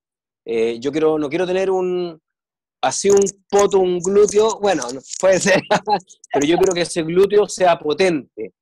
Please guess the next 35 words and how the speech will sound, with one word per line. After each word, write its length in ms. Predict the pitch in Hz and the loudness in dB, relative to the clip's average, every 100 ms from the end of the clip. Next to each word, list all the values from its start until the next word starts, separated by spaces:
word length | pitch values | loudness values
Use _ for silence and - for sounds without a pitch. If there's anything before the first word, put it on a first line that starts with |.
| _ - | _ -10
que, 260 | 123 127 - | -10 -10 -8
que 120 | 131 | -6
me 100 | 123 | -6
sirva 360 | - 202 180 160 | -4 -4 -2 -2
para 100 | 151 | -2
mi 80 | 147 | -4
ejercicio, 400 | 139 - 147 127 | -6 -8 -10 -10
que 80 | |
me 80 | 120 | -12
sirva 280 | - 160 160 | -8 -6 -6
para 140 | 143 | -4
la 60 | 139 | -4
vida 160 | 139 139 | -4 -4
diaria. 220 | 135 101 | -6 -8
Entonces, 320 | - 123 127 _ _ _ | -18 -14 -14 _ _ _
yo 100 | 135 | -6
tengo 180 | 156 147 | -6 -4
que 80 | 139 | -6
pensar 320 | 131 - 143 | -8 -6 -4
en 80 | 147 | -4
movimientos 1080 | 143 131 123 120 143 175 190 _ 214 254 _ _ _ _ | -4 -8 -8 -6 -4 -4 -6 _ -12 -12 _ _ _ _
que 120 | 104 | -14
por 180 | 98 98 | -12 -12
medio 600 | 104 120 123 127 131 131 _ _ | -8 -8 -8 -8 -8 -12 _ _
de 200 | 101 98 | -18 -12
trabajos 500 | 101 107 120 - 120 | -10 -8 -10 -12 -14
musculares 880 | 117 - - 110 123 147 175 - _ _ _ | -14 -16 -14 -6 -4 -6 -10 -18 _ _ _
se 160 | _ 110 | _ -14
van 120 | 117 | -12
a 40 | 113 | -10
lograr 280 | 110 110 | -10 -12
desarrollar. 480 | 110 - 101 95 76 _ _ _ _ | -18 -20 -18 -16 -16 _ _ _ _
Entonces, 340 | 101 127 120 120 | -12 -12 -10 -10
por 120 | 120 | -10
ejemplo, 560 | - 143 - 139 131 | -8 -10 -8 -8 -8